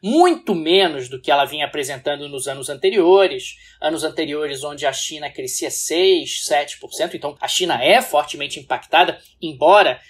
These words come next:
ainda tenha um crescimento positivo nesse ano. Mas, no mais, a maior parte dos exemplos apresentados pelo Banco Mundial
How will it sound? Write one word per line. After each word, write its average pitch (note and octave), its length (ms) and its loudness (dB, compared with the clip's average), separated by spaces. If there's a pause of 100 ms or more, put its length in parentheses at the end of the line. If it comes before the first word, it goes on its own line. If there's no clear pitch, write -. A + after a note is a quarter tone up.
(120)
ainda D3+ 320 -6
tenha D#3 320 -8
um C3+ 80 -16
crescimento C3+ 540 -10
positivo B2+ 520 -10
nesse C3 260 -8
ano. A3+ 280 -4
Mas, F#4 160 -4
no F#4+ 100 0
mais, G#3 840 -2
a G3+ 280 2
maior E4 340 0
parte E3 400 2
dos C#3 380 -14
exemplos C3+ 840 -4
apresentados C3 840 -8
pelo C3 220 -6
Banco C3+ 300 -10
Mundial C3+ 540 0